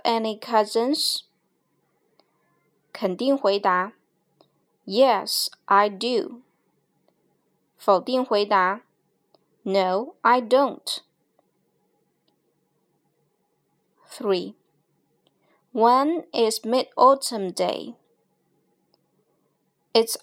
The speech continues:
on the fifteenth of August of lunar calendar. Four.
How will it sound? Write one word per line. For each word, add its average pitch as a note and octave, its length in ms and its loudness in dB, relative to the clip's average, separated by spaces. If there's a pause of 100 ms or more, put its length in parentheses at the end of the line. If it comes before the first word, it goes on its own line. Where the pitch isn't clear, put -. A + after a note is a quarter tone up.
on A3 340 2
the F#3+ 200 -2
fifteenth - 1000 -2 (340)
of G3+ 300 2
August - 800 0 (320)
of G3 220 4
lunar A3+ 480 -2
calendar. G#3 760 -4 (4000)
Four. - 480 0